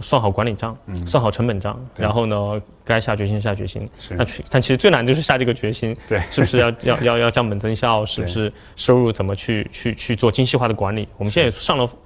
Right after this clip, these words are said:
Speaker 1: 效能工具去 track 我们公司基本上上千个指标，
Speaker 2: 嗯哼。
Speaker 1: 就，就不，不一定是我自己看，就各个，
Speaker 2: 嗯，
Speaker 1: 各个团队，
Speaker 2: 嗯，
Speaker 1: 各个，各个 P 序列他们都会去看的指标，
Speaker 2: 嗯。
Speaker 1: 来提升人效。对。
Speaker 2: 对，
Speaker 1: 嗯。
Speaker 2: 是的。那也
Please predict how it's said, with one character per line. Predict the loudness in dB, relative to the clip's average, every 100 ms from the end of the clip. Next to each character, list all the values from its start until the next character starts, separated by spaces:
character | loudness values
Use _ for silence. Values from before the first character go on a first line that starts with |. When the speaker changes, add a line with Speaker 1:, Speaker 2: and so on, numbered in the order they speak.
| -20
Speaker 1:
效 | 0 2
能 | 4
工 | 2 0
具 | -2
去 | -4 -4 -6 -6 -6
track | -2 -2 -4 -16 -20 -20 -4
我 | 0
们 | 2
公 | 2
司 | 0 -2 0
基 | 4
本 | 4
上 |
上 | 4 2
千 | 2
个 | 2
指 | 2 -2
标， | -4 -6 -16
Speaker 2:
嗯 | -14
哼。 | -2
Speaker 1:
就， | 2 0 0
就 | 2
不， | 4
不 | 4 4
一 |
定 | 2
是 | 2 -2 -2
我 | -2 -2
自 |
己 | -2 -6
看， | -4 -4
就 |
各 | 0 0
个， | 0
Speaker 2:
嗯， | 2
Speaker 1:
各 | 2
个 | 2
团 | 0
队， | 0
Speaker 2:
嗯， |
Speaker 1:
各 | 0 0
个， | 0 -2
各 | -2
个 | 0
P | -2 -4
序 | -4
列 | -2
他 | -2
们 |
都 | -2
会 | -4
去 | -4
看 | -6 -8
的 |
指 | -8 -12
标， | -14 -14
Speaker 2:
嗯。 | -10 -8 -2
Speaker 1:
来 | -2
提 | 0
升 | -2 0
人 | 0
效。 | 0 -2 -8 -14
对。 | -10 -8
Speaker 2:
对， | -8 -10 -8
Speaker 1:
嗯。 | -4
Speaker 2:
是 | -2
的。 | -4 -6 -16 -20 -20 -20 -4
那 | 0 2 0 -4
也 | -2 0 0